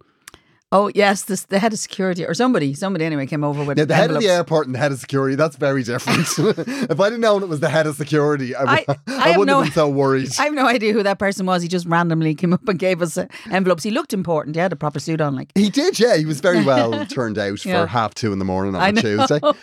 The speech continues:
Speaker 2: But, um,
Speaker 1: He was probably duty manager. <laughs>
Speaker 2: Probably was. They probably went into McDonald's and said, "Who does this fit?" <laughs> "Put the suit on. Look important."
Speaker 1: <laughs>
Speaker 2: And, um,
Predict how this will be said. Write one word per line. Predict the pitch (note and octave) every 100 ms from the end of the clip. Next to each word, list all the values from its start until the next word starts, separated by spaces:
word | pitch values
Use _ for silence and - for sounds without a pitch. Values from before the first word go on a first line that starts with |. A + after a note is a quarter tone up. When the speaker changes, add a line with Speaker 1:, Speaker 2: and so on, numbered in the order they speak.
| - - - - - E3
Speaker 2:
But, | D3 C#3+
um, | C3+ B2+
Speaker 1:
He | A#3
was |
probably | A3+ C#4 G#3
duty | F#3+ F3+
manager. | D#3+ E3 F#3 - - -
<laughs> | C#4+ - G4+ - - C#4+ - _ _ _ - _ _ C6+ C6+ -
Speaker 2:
Probably | C#4 D#4+ G#3+
was. | C3+ D3 C3+
They | G3 A#3 F#3+
probably | F3 C4
went | B3 F3+
into | E3+ D#3
McDonald's | C3 - C#3 C3+ G#2+
and | A#2
said, | B2+ A2 - -
"Who | B3
does | A#3
this | E3 G3 -
fit?" | D3+ A#2 -
<laughs> | - - - - C5 - - - - C6+ - _ A#2+ - - G3 G3 -
"Put | G#3+
the | D#3
suit | G3 F3
on. | C#3 A#2
Look | D#3
important." | D#3 C#3 B2+ A#2 A2 G#3+
Speaker 1:
<laughs> | - C4 - C#4 - - - - E4 -
Speaker 2:
And, | D3 C#3+
um, | C#3 C#3 C3